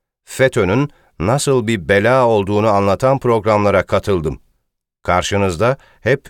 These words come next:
bir kapı duvar görürsünüz. Nihai bir sonuç almak zaman gerektirir. Ortada ciddi bir uluslararası dönüşüm yaşanmadan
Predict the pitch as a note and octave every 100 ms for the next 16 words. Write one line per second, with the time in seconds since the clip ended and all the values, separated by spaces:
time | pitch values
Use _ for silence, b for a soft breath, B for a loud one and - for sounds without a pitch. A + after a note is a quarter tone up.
0 | - A#2+ B2 - A2 B2 G#2 G#2+ G2+ E2+
1 | D2 F#2 F2 - D#2+ C2+ - - _ _
2 | _ _ _ G2 A#2+ B2+ D3 D#3+ C#3+ C3+
3 | C3 C3+ D3+ A2 F2+ G#2+ D3+ - - F2
4 | A2+ A#2+ A2 D#2+ F2+ G2 G2 F#2+ D2+ C2
5 | - _ _ _ _ _ G2 A2+ C3 B2+
6 | C#3 B2+ G2+ G2 A2+ C3+ C#3 - A2 A2
7 | C#3 C3 A#2+ A2 A#2 G#2+ A2 - A#2 G#2
8 | G2+ C3+ C#3 F#2 E2+ A2